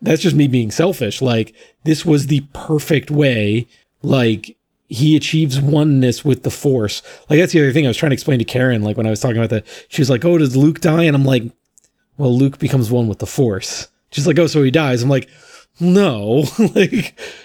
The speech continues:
he didn't really die. He just kind of became one with," and it was like, and for him to go out in this way where he is intentionally doing three things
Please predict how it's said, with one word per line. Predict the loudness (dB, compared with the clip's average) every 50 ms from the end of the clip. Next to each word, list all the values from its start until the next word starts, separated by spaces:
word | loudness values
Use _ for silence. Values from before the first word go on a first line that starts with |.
| -20 _ _ _ _
he | _ -6 -2
didn't | 0 0 2 2
really | 2 0 -2
die. | -2 -2 -2 0 0 0 0 -2 -2 0 0
He | 0 0 0 0
just | -2 -2 -4 -4
kind | -2 -2 0 0
of | 0 -2
became | -2 -4 -2 0 0 0 0 0 -2
one | -2 -2 -2 -2 -2 -2 -2
with," | -2 -2 -2
and | 0 0 2
it | 2
was | 2 2 2
like, | 0 0 -2 -4 -6 _ _ _ _ _ _ _ _ _ _ _ _ _ _ _ _ _
and | -2 0 2 2 2 2 0 0 -2 -4 -6 -4
for | -2 0 0
him | 2 2 2
to | 0 0
go | 0 0 0 2 0
out | 0 0 -2 -2
in | -2 0 0
this | 0 -2 -2
way | -2 0 0 2
where | 0 0 -2
he | 0 0 0
is | 0 0 -2
intentionally | -4 -6 -6 -6 -4 -4 -4 -2 -2 -2 -2 0 0 0 -2 -4 -6 -10 _ _ _ _ _ _ -2
doing | 0 2 2 2 2 0 -2 -2 -4 -6
three | -10 -8 -4 0 0 2 2 2 0
things | 0 0 -2 -2 -2 -2 -6 -8 -10 -10 -10 -10 -10 -12 -12